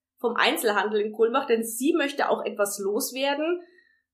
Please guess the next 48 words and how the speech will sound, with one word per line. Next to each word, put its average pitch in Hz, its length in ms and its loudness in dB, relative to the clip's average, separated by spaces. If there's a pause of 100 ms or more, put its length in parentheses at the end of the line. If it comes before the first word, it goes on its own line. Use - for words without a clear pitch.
Wir 240 120 -2
können 240 200 6
es 240 100 -2
uns 220 160 -2
denken, 240 340 2
es 226 160 0
geht 214 160 -2
um 208 140 0
Corona, 220 460 2
die 233 180 -4
allgemeine 208 580 2
Debatte, 208 560 -2
dass 208 160 2
auch - 220 -6
viele 247 220 0
der 208 100 2
Meinung 202 320 2
sind, 247 260 -2
es - 220 -6
muss 269 340 4
jetzt 285 260 -4
endlich 247 320 2
mal 226 160 2
was 220 220 0
geschehen, 214 460 0
denn 226 220 2
eigentlich 226 420 0
ist 220 100 -2
es 226 160 0
schon 208 240 0
fast 208 320 0
zu 240 140 -4
spät, 202 280 2
um 233 120 4
in 214 100 0
die 196 140 -4
Hufe 254 240 -4
zu 214 160 -6
kommen. 180 580 -6 (1040)
Diana, 220 500 4
wir 214 160 -2
wollen 302 640 0
uns 269 300 0
mit 254 180 -2 (140)
dir 262 160 0
heute 269 200 2
unterhalten, 226 640 2
um 247 380 2